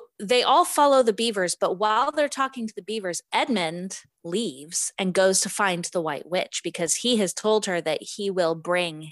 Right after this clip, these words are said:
his sisters and brother to her. She has a vested interest in this because there's a prophecy that says when there are two sons of Adam and two daughters of Eve that come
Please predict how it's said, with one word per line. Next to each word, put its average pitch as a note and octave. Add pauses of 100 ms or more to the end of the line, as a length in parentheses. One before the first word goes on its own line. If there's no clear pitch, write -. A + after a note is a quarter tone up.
his E3+ (280)
sisters F#3+
and E3
brother E3+
to D#3
her. - (1040)
She -
has B3
a G#3
vested G#3
interest F#3+
in E3+
this D#3+
because F#3+ (440)
there's G3+
a F3+
prophecy G3+
that D#3+
says E3 (420)
when F#3
there E3+
are E3 (480)
two A3
sons F#3+
of E3
Adam E3
and D#3+
two F3+
daughters E3
of D#3 (140)
Eve D#3+
that -
come D#3+